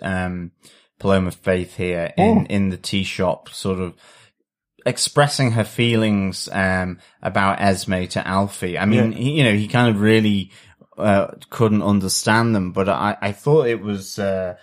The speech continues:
Speaker 1: I thought it was really nice. Um, I, I, I liked a little dig that because he was a man, sh-, he wouldn't really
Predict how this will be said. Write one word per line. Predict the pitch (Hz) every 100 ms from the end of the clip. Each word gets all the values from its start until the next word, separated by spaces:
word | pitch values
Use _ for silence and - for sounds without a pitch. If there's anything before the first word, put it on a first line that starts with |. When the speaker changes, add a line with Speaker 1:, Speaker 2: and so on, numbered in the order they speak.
| _ - -
Speaker 1:
I |
thought | - 156
it | 160
was | 120
really | 117 120 123 113 107
nice. | 104 107 90 87 - 101
Um, | 95 95 95 -
I, | 104 110 113
I, |
I | 117 120 120
liked | 120 127 -
a | 127
little | 110 101 95 -
dig | 107 104 90 95
that | 98 92 -
because | 104 110 101
he | 101
was | 90
a | 92
man, | 92 92 95 92 92 92
sh-, | - -
he | 104
wouldn't | 98 101 95 73
really | 98 101 98 90 87